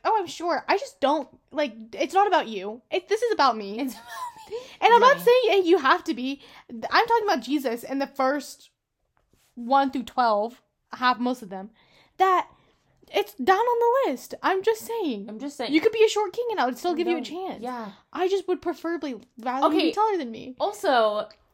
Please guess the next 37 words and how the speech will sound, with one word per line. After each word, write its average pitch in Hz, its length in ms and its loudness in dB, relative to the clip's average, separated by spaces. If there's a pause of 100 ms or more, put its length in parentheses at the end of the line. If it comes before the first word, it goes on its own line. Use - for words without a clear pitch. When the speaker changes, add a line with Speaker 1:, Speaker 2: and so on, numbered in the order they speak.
(180)
Speaker 2:
I'm 302 160 0
Speaker 1:
Just 508 140 0
Speaker 2:
taller 285 360 6
than 202 220 -6
you, 214 180 -6
though, 175 360 -4 (320)
by 196 440 -2
quite 190 340 -4
a 175 60 -4
bit. 160 300 -8 (320)
Speaker 1:
I'm 392 240 4
five 254 500 2 (140)
four, 208 240 -4
technically. 190 440 -20
Speaker 2:
I'm 349 380 0 (1120)
five 254 320 0
seven, 240 420 -2
five 185 340 -4
eight. - 300 -12 (200)
Speaker 1:
So 392 380 2 (160)
Speaker 2:
Depending 339 480 -6
on 330 120 -4
the 285 100 -4
shoes. 214 240 -8 (260)
So, 403 800 0 (1000)
for 403 160 -4
a 302 80 -4
guy 277 160 -2
to 494 180 0
be 330 100 -2
taller 226 420 -4
than 214 100 -10
me, 202 160 -10
it's 247 160 -14
not 285 220 -10
that 254 160 -12
hard. 175 500 -10